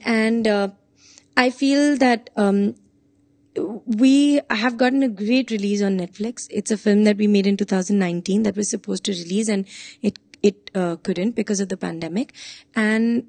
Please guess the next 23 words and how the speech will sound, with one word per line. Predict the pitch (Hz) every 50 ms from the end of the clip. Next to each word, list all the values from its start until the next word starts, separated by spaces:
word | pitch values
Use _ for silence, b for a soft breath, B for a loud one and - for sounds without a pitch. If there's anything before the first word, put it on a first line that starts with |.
| -
we're | 214 226 269 277
so | - - 320 311
happy | 294 269 247 247 - 311 311
that | 294 294 269
Netflix | 262 226 208 - - 202 185 -
has | - 196 190 -
taken | - 180 175 - 175 165
it | 156 156 156 b b b b b b b -
and | 208 202 196 202 202 208 208 208 208 208 208 220
that | 208 214 214
it's | - 226 202 -
gonna | - 214 214 226
get | 220 214
a | 220 220
great | 196 220 220 214
release. | 220 214 233 269 269
And, | 269 247 254 247
you | 269
know, | 285 320 330 -
honestly, | - 220 220 220 - 262 262 -
I've | - 214 214 214 233 240
had | 240 226 220 220 214 - -
two, | 240 226 220 226 220